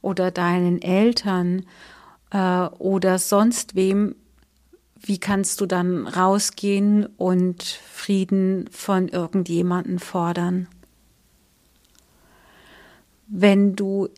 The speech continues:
in dir krankmachende Gedanken hast,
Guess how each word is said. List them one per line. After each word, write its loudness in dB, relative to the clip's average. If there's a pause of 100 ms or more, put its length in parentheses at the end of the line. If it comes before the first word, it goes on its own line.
in 2
dir 0
krankmachende -4
Gedanken -4
hast, -6